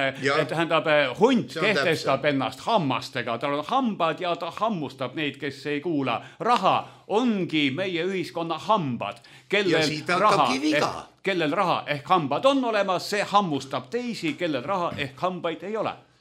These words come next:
Speaker 1: Noh, heakene küll, kujuta endale ette hundi hambaid kännu peal. Kujuta endale ette,
Speaker 2: <laughs>
Speaker 1: palju raha ja vili ei kasva. Vot
Speaker 2: Me-
Speaker 1: täpselt sama efekt.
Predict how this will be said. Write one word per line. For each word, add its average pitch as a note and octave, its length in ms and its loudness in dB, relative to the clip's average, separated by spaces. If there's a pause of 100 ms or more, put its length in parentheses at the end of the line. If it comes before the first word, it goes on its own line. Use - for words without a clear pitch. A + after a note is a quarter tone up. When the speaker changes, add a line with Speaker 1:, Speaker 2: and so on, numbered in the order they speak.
Speaker 1:
Noh, F#3 300 0 (200)
heakene G#3+ 380 0
küll, A3 300 -2 (340)
kujuta B3 320 -2
endale G#3 320 2
ette A#3+ 160 -4
hundi G3 320 -2
hambaid G3+ 400 0
kännu G#3 340 2
peal. F#2 360 0 (340)
Kujuta A3 400 6
endale G3 300 4
ette, - 200 2
Speaker 2:
<laughs> - 40 2
Speaker 1:
palju G#3 300 4
raha G#3+ 280 6
ja F3+ 120 2
vili G#3+ 320 -2
ei E3+ 120 4
kasva. C3 380 0 (1200)
Vot A3+ 120 2
Speaker 2:
Me- D4 80 2
Speaker 1:
täpselt A#3+ 320 2
sama A3+ 260 2
efekt. A3 460 0